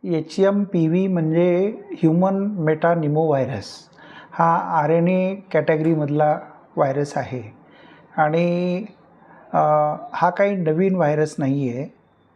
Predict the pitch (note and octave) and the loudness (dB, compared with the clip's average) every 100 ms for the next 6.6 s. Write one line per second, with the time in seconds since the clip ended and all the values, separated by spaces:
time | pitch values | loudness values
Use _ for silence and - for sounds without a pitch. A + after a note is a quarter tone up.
0 | _ _ - D#3+ D3+ D3+ D#3 D#3 D3 E3 | _ _ -8 -4 -2 2 2 2 2 0
1 | F#3+ F3 F3+ - E3+ E3 E3+ F3+ A3 - | 0 -2 -2 0 0 2 0 -2 -6 -6
2 | D#3 D#3 D3+ D#3 - E3 D3 C#3 D3+ C#3+ | 0 2 2 -2 -6 -4 -2 0 0 -2
3 | C#3 D#3+ C#3 C3+ C3 C3+ C3 G#2+ A2 - | -2 -4 -2 -4 -2 -2 -2 -6 -10 -12
4 | _ _ _ _ _ _ - - _ _ | _ _ _ _ _ _ -20 -20 _ _
5 | _ _ _ _ - E3+ F3+ G#3 G3 F3 | _ _ _ _ -4 0 0 0 2 2
6 | E3 - F#3+ F#3+ F#3+ | 2 0 0 2 -2